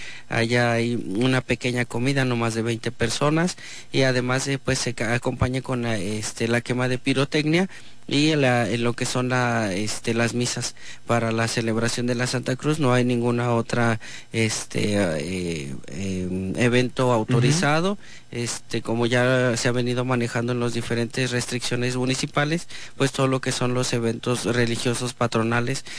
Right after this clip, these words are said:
Speaker 1: están suspendidos como tal. Entonces, ahorita nada más lo único que está permitido, pues, es una comida, el, la, que la, la pirotecnia, el, el ir a agradecer a la,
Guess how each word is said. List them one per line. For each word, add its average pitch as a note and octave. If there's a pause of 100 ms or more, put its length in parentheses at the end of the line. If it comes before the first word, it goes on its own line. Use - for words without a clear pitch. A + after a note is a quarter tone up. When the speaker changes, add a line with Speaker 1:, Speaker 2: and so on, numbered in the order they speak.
(140)
Speaker 1:
están B2
suspendidos A#2
como B2+
tal. D3
Entonces, B2
ahorita B2
nada B2+
más B2
lo B2
único B2+
que B2+
está B2
permitido, A#2+ (320)
pues, C3
es C#3+
una C#3
comida, B2+ (400)
el, C3
la, C3
que C3+
la, B2
la B2+
pirotecnia, C3+
el, B2+
el A#2
ir B2+
a C3
agradecer B2
a B2
la, A#2